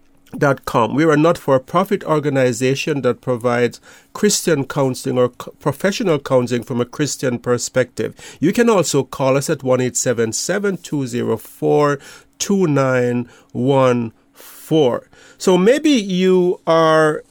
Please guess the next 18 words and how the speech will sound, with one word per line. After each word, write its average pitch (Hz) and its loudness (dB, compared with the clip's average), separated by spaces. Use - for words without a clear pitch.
a 160 4
daughter 165 2
in 156 0
a 151 -2
relationship 151 0
with 139 -6
a 135 -2
father 135 -2
that 135 0
the 147 -2
relationship 160 0
just - -2
doesn't 135 0
feel 139 -2
quite 135 0
right, 123 0
and 143 0
you're 147 2